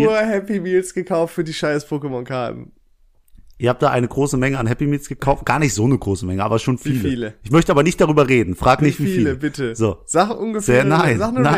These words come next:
Speaker 1: Range.
Speaker 2: dies, nein.
Speaker 1: Null bis
Speaker 2: Nein,
Speaker 1: zehn oder
Speaker 2: ich will
Speaker 1: zehn bis
Speaker 2: nicht
Speaker 1: zwanzig?
Speaker 2: Hä?
Speaker 1: Null bis zehn oder zehn
Speaker 2: Das
Speaker 1: bis zwanzig?
Speaker 2: Das zweite trifft schon die Ärzte.
Speaker 1: <laughs> Auf einmal?
Speaker 2: So.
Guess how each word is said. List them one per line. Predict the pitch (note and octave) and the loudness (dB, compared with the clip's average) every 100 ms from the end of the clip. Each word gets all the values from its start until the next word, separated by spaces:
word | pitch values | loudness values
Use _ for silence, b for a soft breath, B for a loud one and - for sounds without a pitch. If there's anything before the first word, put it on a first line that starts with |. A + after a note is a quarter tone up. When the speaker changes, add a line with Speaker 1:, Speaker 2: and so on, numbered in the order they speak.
| D#3+ | 2
Speaker 1:
Range. | A2 | 0
Speaker 2:
dies, | A#2 D3+ D3+ | 2 0 2
nein. | D3 F3 F3+ A#2+ F2+ | 2 2 2 0 -4
Speaker 1:
Null | D#3+ F#3 B3 | -2 0 0
bis | A#3 | 0
Speaker 2:
Nein, | A3+ D#3+ D#3 | 2 2 2
Speaker 1:
zehn | B3+ | 0
oder | A#3+ | 0
Speaker 2:
ich | G3+ | 2
will | E3+ | 2
Speaker 1:
zehn | E3 | 4
bis | |
Speaker 2:
nicht | A3 | 4
Speaker 1:
zwanzig? | G#3+ F3 E3+ D3 C3 _ _ _ _ _ - - _ _ _ _ _ _ _ _ _ _ | 2 -2 -4 -8 -16 _ _ _ _ _ -20 -20 _ _ _ _ _ _ _ _ _ _
Speaker 2:
Hä? | G#2 C#3 | -2 0
Speaker 1:
Null | F3 G#3 | 2 0
bis | G3 F#3+ - | -2 -6 -4
zehn | G3+ B3 | -4 -4
oder | A#3 F#3 | -6 -6
zehn | F3+ F#3+ | -6 -4
Speaker 2:
Das | F#3 | -4
Speaker 1:
bis | F3 | -6
zwanzig? | - C#3 C3 B2+ A#2+ _ _ _ - - - - _ _ _ _ | -8 -8 -8 -12 -16 _ _ _ -20 -20 -20 -20 _ _ _ _
Speaker 2:
Das | A2+ A2+ | -8 -6
zweite | - A2+ G#2+ - | 0 2 2 -2
trifft | - G2 - | -10 -10 0
schon | G2+ | 0
die | - | 0
Ärzte. | F#5 G#5+ B4+ | -4 4 6
Speaker 1:
<laughs> | - C6+ - - C5 G#5 D5 B4+ B4+ A#4 D4+ - A#3 | 6 2 0 2 2 2 4 4 2 0 -4 -6 0
Auf | G#3+ G#3 | 2 2
einmal? | F#3+ B3 D4 D4 B3 F#3+ | 2 2 2 0 0 2
Speaker 2:
So. | F#3+ | 2